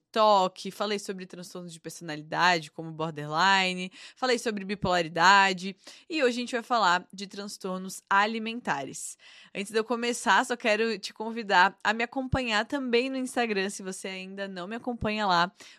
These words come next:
Meu arroba é Alana Anijar, A N I J A R. Você consegue ver aí escrito na, na fotinho desse episódio.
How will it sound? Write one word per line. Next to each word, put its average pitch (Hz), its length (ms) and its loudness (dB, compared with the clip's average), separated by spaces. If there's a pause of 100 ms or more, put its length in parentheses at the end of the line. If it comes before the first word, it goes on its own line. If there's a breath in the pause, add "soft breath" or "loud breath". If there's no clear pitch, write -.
Meu 180 180 -4
arroba 180 440 -4
é 175 220 -4
Alana 185 720 0
Anijar, 202 1080 2
A 190 240 0
N 185 380 -6
I - 20 -6
J 180 420 -6
A 180 140 4
R. 165 280 -4
Você - 100 -8
consegue 262 340 -8
ver 208 200 0
aí 190 120 0
escrito 185 440 -10
na, 165 200 -8
na 165 120 -12
fotinho 170 360 -14
desse 160 220 -16
episódio. 156 500 -12